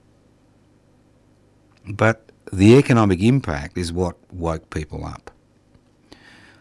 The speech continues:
So how can we sabotage the dominant economic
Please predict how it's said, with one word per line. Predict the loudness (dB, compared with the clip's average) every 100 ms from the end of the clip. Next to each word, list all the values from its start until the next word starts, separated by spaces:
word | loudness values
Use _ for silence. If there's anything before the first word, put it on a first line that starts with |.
| _ _
So | -6 -4
how | 2 4 4
can | 2 0 2
we | 2 0 -10
sabotage | -6 -4 -4 -2 -4 -4 -4 -4 -6
the | -8
dominant | -10 -4 -2 -2 -2 -4 -10 _ _ _ -10
economic | -8 -6 -6 -6 -8 -14